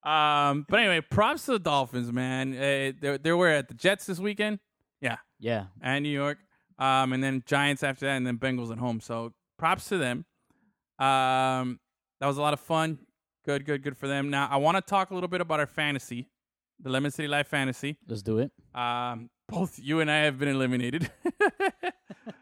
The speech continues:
Speaker 1: So there's no representation
Speaker 2: Yeah.
Speaker 1: from the show in the league anymore. I, obviously, I couldn't defend my title from last
Speaker 2: Well,
Speaker 1: season. I didn't make the playoffs.
Speaker 2: You did not make the playoffs. I made
Speaker 1: So
Speaker 2: the playoffs.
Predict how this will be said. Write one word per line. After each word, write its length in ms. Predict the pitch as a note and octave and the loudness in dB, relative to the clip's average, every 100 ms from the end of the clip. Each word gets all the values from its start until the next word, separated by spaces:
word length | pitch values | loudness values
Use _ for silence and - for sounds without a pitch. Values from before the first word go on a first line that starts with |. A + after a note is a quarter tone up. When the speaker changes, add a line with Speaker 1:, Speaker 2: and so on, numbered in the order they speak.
| G#3 | -16
Speaker 1:
So 760 | - F#3 D#3+ D#3 D3+ D3+ C#3+ - D3+ | -4 2 4 4 2 0 -4 -6 0
there's 220 | D3+ C#3+ | 2 6
no 140 | F3 | 6
representation 680 | G3 G3 F3+ F3 D#3 F3 F3 | 6 4 2 0 2 2 0
Speaker 2:
Yeah. 40 | |
Speaker 1:
from 100 | E3+ | -2
the 80 | E3 | 0
show 380 | D3 F#3+ D#3 D3+ | 4 6 6 4
in 80 | D3 | 2
the 80 | C#3+ | 2
league 260 | D#3 C#3+ | 2 2
anymore. 400 | C3 B2+ B2+ C#3 | 2 2 2 4
I, 260 | D3 C#3+ D#3 | 4 4 4
obviously, 460 | C#3+ D3 D3 D#3+ | 4 2 0 2
I 80 | D3 | 2
couldn't 240 | - D3+ C#3 | 2 0 0
defend 260 | C3 C3+ | -2 -2
my 100 | B2+ | -2
title 300 | - D#3+ E3+ | 0 2 2
from 140 | D#3 E3 | 0 2
last 200 | D#3+ C3 | 4 4
Speaker 2:
Well, 60 | |
Speaker 1:
season. 300 | C#3 D3+ D3+ | 2 -2 -2
I 60 | C#3 | -2
didn't 160 | C3 C#3+ | 0 0
make 140 | E3+ | -2
the 80 | D#3 | -4
playoffs. 420 | E3 D#3 D#3 D3 | -4 -2 -2 -4
Speaker 2:
You 140 | A#2+ | -4
did 140 | B2 B2+ | -2 0
not 140 | A#2+ | 0
make 140 | A2 G2+ | -2 -6
the 60 | |
playoffs. 460 | G#2 G#2+ G2 F#2+ - | -8 -6 -6 -8 -10
I 200 | C3+ C3 | -4 0
made 180 | D#3+ E3 | 2 2
Speaker 1:
So 60 | C3 | 0
Speaker 2:
the 60 | |
playoffs. 420 | A#2+ F#2+ F2+ - | -2 -6 -10 -18